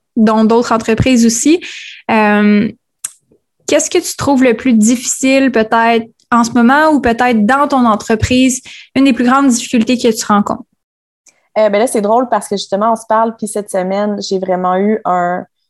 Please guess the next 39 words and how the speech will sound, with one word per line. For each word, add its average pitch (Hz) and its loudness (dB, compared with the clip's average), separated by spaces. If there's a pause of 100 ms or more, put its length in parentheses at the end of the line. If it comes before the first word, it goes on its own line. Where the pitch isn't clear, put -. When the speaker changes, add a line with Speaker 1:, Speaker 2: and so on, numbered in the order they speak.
(140)
Speaker 2:
un 196 -2
bug, 196 0
euh, 175 -2
qui - -12
était 185 0
un 185 0
peu 220 -4
hors 208 0
de 196 0
mon 185 -2
contrôle 202 -4
parce - -6
que 208 -6 (600)
j'ai 196 -2
ajouté 196 -2
une 233 -2
fonction, 202 -4
dans 190 -2
le 180 -6
fond, 214 -2
avec 202 -4
ma 208 -4
formule 196 -6
d'abonnement. 180 -4
Avant, 185 -4
euh, 185 -6
je, - -14
comme 180 -6
je - -12
dis, 185 -6
j'aime 180 -2
ça 185 -2
faire 180 -2
les 180 -2
choses 185 -4
très - -6
D 175 -6
I 175 2
Y. 190 0